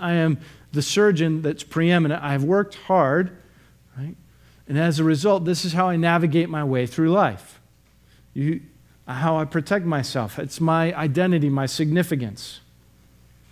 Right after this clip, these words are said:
Now, what happens early in the movie is he gets into a bad car crash, and the car crash crushes his hands. Which, of course, you know, for a surgeon, your hands are everything. It's your livelihood. And so no longer can he, uh, perform surgery, and he,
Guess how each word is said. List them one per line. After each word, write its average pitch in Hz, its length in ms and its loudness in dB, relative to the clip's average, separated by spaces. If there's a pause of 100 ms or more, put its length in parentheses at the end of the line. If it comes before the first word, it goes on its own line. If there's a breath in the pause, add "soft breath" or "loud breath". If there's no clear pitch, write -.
(500 soft breath)
Now, 147 100 0
what 160 120 2
happens 175 420 2
early 175 240 4
in 156 80 0
the 143 60 0
movie 160 360 4
is 143 160 0
he 147 60 -2
gets 147 240 0
into 143 280 0
a 135 40 2
bad 135 280 -2
car 170 260 -2
crash, 127 360 -2
and 143 80 -2
the 120 60 -4
car 160 260 -2
crash 139 320 -2
crushes 139 420 -6
his 120 160 -8
hands. 110 520 -12 (800 soft breath)
Which, - 100 -20
of - 80 -20
course, - 260 -8
you 135 60 -2
know, 131 180 0
for 120 180 -6
a 107 60 -4
surgeon, 113 500 -4
your 117 120 -6
hands 117 420 -6
are 107 100 -4
everything. 110 520 -6 (320)
It's - 120 -12
your 117 100 -6
livelihood. 104 580 -8 (1200 loud breath)
And 123 120 -6
so 147 140 -2
no 147 180 2
longer 165 500 2
can 147 260 -2
he, 139 420 0
uh, 120 200 -8
perform 147 540 -6
surgery, 113 640 -4
and 131 160 -2
he, 139 280 0